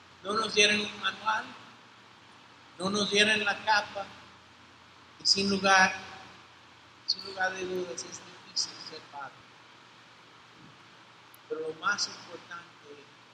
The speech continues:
es que seamos presentes en la vida de nuestros hijos, en la vida de nuestras familias. Y nosotros podemos aprender de nuestro Padre que siempre es presente, cómo amar incondicionalmente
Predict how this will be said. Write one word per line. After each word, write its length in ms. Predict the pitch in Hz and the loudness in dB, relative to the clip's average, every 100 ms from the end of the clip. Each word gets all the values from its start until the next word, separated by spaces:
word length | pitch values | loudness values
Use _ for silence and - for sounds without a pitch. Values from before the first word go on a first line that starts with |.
| - - - - | -20 -20 -16 -10
es 100 | - | -10
que 100 | - | -10
seamos 320 | - - - - - | -16 -16 -20 -20 -20
presentes 580 | - - - - - - - - - - - - - - | -6 -6 -4 -10 -16 -20 -20 -20 -20 -20 -20 -20 -20 -20
en 60 | 139 | -20
la 80 | 131 139 | -20 -10
vida 240 | 160 156 | -10 -8
de 80 | 156 - | -14 -18
nuestros 320 | 139 - - | -12 -10 -8
hijos, 300 | 170 170 - - - - - - - - - | -8 -8 -10 -20 -20 -20 -20 -20 -20 -20 -18
en 60 | 139 | -10
la 60 | |
vida 280 | 143 156 156 | -10 -6 -4
de 80 | 151 | -4
nuestras 300 | 147 - - - - | -8 -14 -20 -20 -16
familias. 480 | - 147 143 139 - - - - - - - - - - - | -14 -14 -16 -20 -20 -20 -20 -20 -20 -20 -20 -20 -20 -20 -14
Y 40 | |
nosotros 440 | 156 156 190 196 185 | -6 -2 -2 -4 -10
podemos 300 | 185 185 - | -14 -18 -20
aprender 520 | - - - 175 175 | -20 -20 -14 -10 -10
de 220 | 165 151 147 - - 156 | -12 -20 -20 -20 -20 -18
nuestro 240 | 170 185 - | -12 -12 -10
Padre 220 | 170 165 160 - - | -12 -12 -14 -20 -14
que 60 | - | -10
siempre 500 | - 202 214 196 160 | -6 -8 -10 -14 -16
es 80 | 139 | -16
presente, 520 | - - - 120 - - - - - - - - - - - | -16 -12 -12 -12 -18 -20 -20 -20 -20 -20 -20 -20 -20 -20 -20
cómo 280 | 156 160 160 160 | -18 -16 -16 -12
amar 240 | 160 143 135 - - - - - | -10 -10 -12 -20 -20 -20 -20 -4
incondicionalmente 1300 | 185 190 196 185 175 180 175 165 170 - - - | -4 -4 -8 -6 -4 -6 -8 -16 -16 -20 -20 -20